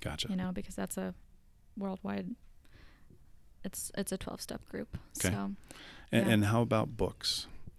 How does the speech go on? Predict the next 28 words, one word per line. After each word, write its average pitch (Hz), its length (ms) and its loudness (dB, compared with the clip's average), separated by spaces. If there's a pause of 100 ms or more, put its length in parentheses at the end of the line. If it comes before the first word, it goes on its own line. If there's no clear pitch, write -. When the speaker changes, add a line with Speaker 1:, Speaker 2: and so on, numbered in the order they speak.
Speaker 1:
Well, 120 100 8
I 120 120 8
know 135 480 10
for 104 400 8
our, 104 400 6
uh, 92 160 4 (220)
uh, - 80 0 (200)
for, 104 260 6 (160)
for 101 180 6 (100)
a 120 60 6
lot 113 180 10
of 104 60 6
the 101 80 6
local 98 320 8
people, 87 280 4
we 90 120 6
have 90 160 4
a, 87 100 4
a 92 120 4
high 87 360 4 (220)
concentration 87 720 4
of, 90 220 -2
uh, 87 240 2
L 90 140 6
D 85 120 0
S 87 140 0
people - 360 -2
here. 85 240 0